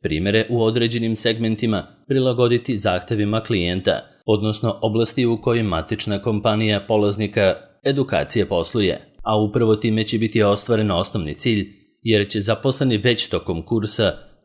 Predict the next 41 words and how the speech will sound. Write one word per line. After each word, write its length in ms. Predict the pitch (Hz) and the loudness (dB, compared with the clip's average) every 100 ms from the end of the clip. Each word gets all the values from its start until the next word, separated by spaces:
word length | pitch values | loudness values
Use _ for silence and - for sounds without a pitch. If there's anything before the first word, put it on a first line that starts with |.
| _ | _
imati 380 | 135 127 139 - | 0 2 -2 -2
priliku 380 | 120 123 127 | 0 0 0
da 140 | 127 - | 0 2
praktično 640 | - 80 - 120 - 110 104 | 0 -2 -2 -2 0 -2 -2
primene 420 | 113 110 110 113 | 0 0 0 -2
stečena 480 | - 80 - 92 92 | -2 -4 -2 -2 -2
znanja. 460 | 101 90 92 87 - _ | 0 0 -2 -4 -12 _
U 100 | 101 | -6
završnom 560 | 95 82 82 90 101 90 | 0 0 0 -2 -4 0
delu 260 | 95 92 | 0 2
ove 200 | 95 95 | 2 2
edukacije 800 | 95 95 104 95 - 107 82 - _ - | 0 -2 -2 -2 0 0 0 -4 _ -4
je 180 | 92 | -2
predviđeno 580 | 98 90 98 120 131 123 | 0 -2 -2 -2 -2 -2
da 140 | 104 76 | -2 -6
svi 280 | - 107 | -2 -4
polaznici 760 | 104 107 107 110 104 104 92 - | 0 0 2 0 -4 -2 -2 -2
izvrše 500 | 117 110 113 104 123 | -4 -2 -2 -2 -2
zadatak 600 | 120 113 85 - 73 - _ _ | -2 0 0 0 -6 -8 _ _
koji 220 | 110 98 | 0 2
će 160 | 98 110 | 2 -2
im 120 | 90 - | -2 -6
dati 360 | 101 90 - | -4 -2 -2
profesori, 560 | 98 95 98 101 107 - - _ | -2 0 0 -2 -2 -4 -10 _
a 160 | 110 - | -6 0
koji 140 | 120 | -2
se 180 | 113 117 | 0 0
odnosi 380 | 110 123 117 127 | 0 -2 -2 0
na 120 | 104 | 0
izradu 440 | 101 110 113 131 | 0 -2 -4 -4
projekata 640 | - 85 92 - 101 85 - _ - | 0 0 0 -2 -4 -4 -6 _ -4
u 100 | 131 | -2
skladu 360 | - 123 117 | 0 0 0
sa 160 | 117 117 | -4 -4
pravilima 640 | 113 107 113 113 117 113 | -2 -2 0 -2 -2 -6
koja 300 | - 101 101 | -2 0 0
su 180 | 98 101 | 0 -4
im 140 | 67 | -6
pre 240 | 69 110 120 | -6 -2 -2
toga 340 | - 80 95 | -2 -4 -4
prezentovana. 800 | 104 95 87 98 98 95 92 - | -2 -2 -2 -4 -4 -4 -6 -10